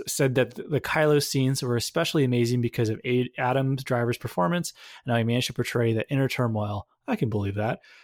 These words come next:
Uh, it provided much more context and added deeper meaning to both his battle with Rey and the final redemption arc at the end.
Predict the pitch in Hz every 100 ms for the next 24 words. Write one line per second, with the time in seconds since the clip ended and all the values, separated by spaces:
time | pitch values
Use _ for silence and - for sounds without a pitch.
0 | _ 120 113 - 156 151 147 135 170 170
1 | 180 175 165 156 151 156 151 - - 123
2 | 123 123 113 151 165 151 135 135 127 120
3 | 123 131 107 123 127 143 135 127 120 117
4 | 113 - - - 110 101 - 147 165 139
5 | 123 123 - 120 117 113 - 123 127 135
6 | 135